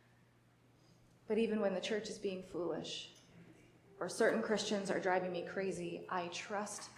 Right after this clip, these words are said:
Jesus. Jesus is trustworthy,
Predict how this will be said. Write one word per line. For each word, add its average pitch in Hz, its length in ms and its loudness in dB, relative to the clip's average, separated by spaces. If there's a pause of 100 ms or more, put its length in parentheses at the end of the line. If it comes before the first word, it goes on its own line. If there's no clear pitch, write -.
Jesus. 170 600 -6 (2000)
Jesus 220 380 0
is - 220 -4
trustworthy, - 920 -4